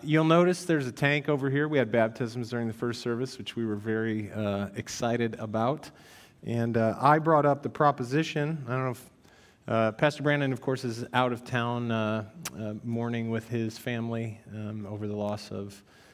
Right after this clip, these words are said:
uh, a niece, and so we continue to pray for him. And so I don't know if he'll be watching at all, or,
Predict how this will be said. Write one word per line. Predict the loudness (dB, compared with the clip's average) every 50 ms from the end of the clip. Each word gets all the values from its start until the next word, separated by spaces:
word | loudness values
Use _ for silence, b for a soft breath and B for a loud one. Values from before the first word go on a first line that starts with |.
| b b -8
uh, | -6 -6 -4 -4
a |
niece, | -4 -4 -2 -2 -2 -2 -2 -6 -8
and | -10
so | -6 -4 -2
we | -2 -2
continue | -4 -6 -6 -6 -4 -4 -4
to | -4 -6
pray | -8 -10 -8 -4 -4 -4 -4
for | -4 -6 -8
him. | -6 -4 -4 -2 -2 -2 -4
And | -4 -6 -8
so | -6 -6 -4 -4 -2 -2
I | -2 -2
don't | -2 -4
know | -4
if | -6 -6 -4
he'll | -6 -4
be | -4 -4 -4 -4
watching | -2 0 2 2 2 0 -4 -6 -6 -4 -4
at | -2
all, | -2 -4 -4 -4 -6 -6 -6 -4
or, | -6 -6 -6